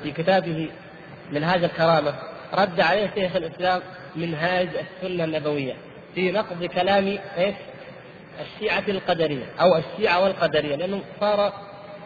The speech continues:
صارتا فرقة واحدة. فإذا الروافض قدماؤهم كانوا على ماذا؟ على التمثيل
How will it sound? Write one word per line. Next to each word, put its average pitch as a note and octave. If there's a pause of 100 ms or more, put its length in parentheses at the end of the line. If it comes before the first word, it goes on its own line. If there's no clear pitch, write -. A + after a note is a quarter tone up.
(120)
صارتا F3
فرقة F#3
واحدة. C#3+ (1900)
فإذا G#3+
الروافض G#3
قدماؤهم G3+
كانوا G#3
على G3
ماذا؟ F#3+ (1400)
على G3
التمثيل G3+